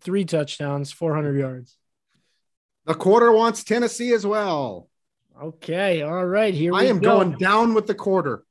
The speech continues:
Speaker 2: I am going
Speaker 1: <laughs>
Speaker 2: down with the quarter.
Speaker 1: I'm completely comfortable with it, <laughs> strangely enough. <laughs> On to the next game, Cincinnati. Your quarterback and wide receiver duo heads to Denver to take on my defense, Cincinnati at Denver.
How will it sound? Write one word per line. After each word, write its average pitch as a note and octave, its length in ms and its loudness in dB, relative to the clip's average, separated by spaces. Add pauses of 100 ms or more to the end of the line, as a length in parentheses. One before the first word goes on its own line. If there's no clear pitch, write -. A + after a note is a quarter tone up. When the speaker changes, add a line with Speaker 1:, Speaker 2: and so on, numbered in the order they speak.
Speaker 2:
I D#3+ 100 -2
am F3+ 120 -4
going D#3 340 -2
Speaker 1:
<laughs> - 20 -12
Speaker 2:
down G3+ 400 2
with G3 160 -4
the F#3 60 -8
quarter. C#3+ 440 -6 (200)
Speaker 1:
I'm G3+ 120 -2
completely A3+ 480 -2
comfortable F#3+ 640 -2
with D#3+ 220 -2
it, D3+ 200 -6 (360)
<laughs> - 360 -20
strangely F#3 580 -10
enough. D3+ 300 -8 (720)
<laughs> - 720 -20
On C#4 200 4
to D4+ 80 4
the D4 100 4
next C#4+ 320 2
game, D4 300 0
Cincinnati. C#4+ 920 -2 (280)
Your A#3 360 -4
quarterback C4+ 640 -4
and B3 100 -10
wide B3 180 -4
receiver A#3+ 440 -12
duo G#3+ 420 0
heads G#3+ 380 -2
to F#3+ 160 -10
Denver F#3 400 -6
to F3+ 80 -8
take G#3 260 -6
on G3+ 180 -4
my G3 180 -6
defense, F3 640 -8
Cincinnati E3 920 -6
at E3+ 240 -6
Denver. C3 520 -10